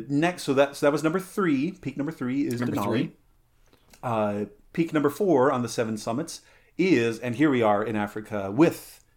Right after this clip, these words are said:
Speaker 1: Kilimanjaro, um, A K A the Mountain of Greatness,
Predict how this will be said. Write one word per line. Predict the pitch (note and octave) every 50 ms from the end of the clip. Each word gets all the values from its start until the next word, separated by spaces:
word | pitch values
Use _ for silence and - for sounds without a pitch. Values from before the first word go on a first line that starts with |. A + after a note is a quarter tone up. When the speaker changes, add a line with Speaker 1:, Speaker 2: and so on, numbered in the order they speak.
| _ _
Speaker 1:
Kilimanjaro, | - F3+ D3 B2+ A2+ A2 G#2+ A2 G2+ G2 F#2+ G2 G2 F#2+ F#2+ G#2+ A2+ - _ _ _ _ _ _ _ _ -
um, | B2 G#2+ G2 F#2+ F#2+ F#2+ F#2+ F#2+ - - _ _ _ _ _ _ _ _
A | - E3+ D3
K | - D3 C#3 C#3
A | C3+ B2 A#2+ B2 A#2+ A2 G#2+ - - _ _ _
the | - B2 B2+
Mountain | B2 B2+ C#3+ C#3+ C#3 C#3 C#3+ - C#3 C#3+
of | C3+ C3+ B2 A#2 G#2+ G#2 G#2+
Greatness, | G#2+ A2+ C3 C#3+ C#3+ C#3+ D3+ F3 - - - - - - -